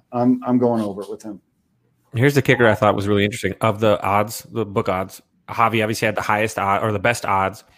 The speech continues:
Speaker 2: of, of winning the M V P, what a blah, blah, blah. Chris was second, Rizzo th-, Wils-, Wilson wasn't even on that list. He was like, well, he was, but he was, I think he was below even Schwarber. And I, and I think about this, and the guy's swinging it really well. He's been seeing the ball all camp.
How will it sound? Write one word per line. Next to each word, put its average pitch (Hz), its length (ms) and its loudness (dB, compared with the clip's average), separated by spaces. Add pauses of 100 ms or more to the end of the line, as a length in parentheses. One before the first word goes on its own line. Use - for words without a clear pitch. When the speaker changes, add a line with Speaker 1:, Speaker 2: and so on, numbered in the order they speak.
(260)
Speaker 2:
of, 104 340 -6
of 98 200 -4
winning 98 400 -4
the 104 140 -4
M 101 140 -4
V 101 120 -2
P, 98 220 -4
what 92 160 -2
a 90 40 -2
blah, 87 180 -8
blah, 85 120 -8
blah. 85 200 -6 (340)
Chris - 220 2
was 120 140 -2
second, 107 360 2
Rizzo 104 240 2
th-, - 140 -10 (840)
Wils-, 156 340 0
Wilson 170 240 2
wasn't 151 180 0
even 135 100 2
on 139 80 2
that 139 140 0
list. - 160 -2
He 160 60 2
was 143 140 0
like, 127 160 2
well, 120 100 0
he 131 80 2
was, 131 240 4
but 104 80 -4
he 107 60 0
was, 101 140 -6 (100)
I 113 80 -4
think 139 120 -4
he - 20 -4
was 107 120 0
below 104 320 0
even 98 360 -4 (120)
Schwarber. - 560 -4
And 113 140 0
I, 113 200 2
and 113 140 2
I 110 140 0
think 185 180 -4
about 120 180 0
this, 107 140 -2
and 104 180 -4
the - 60 -8 (240)
guy's 98 220 -2
swinging 127 240 2
it 127 80 2
really 156 200 6
well. 117 340 2 (460)
He's 117 140 0
been 107 120 0
seeing 135 180 2
the 117 60 4
ball 98 140 4
all 123 180 4
camp. 107 340 -2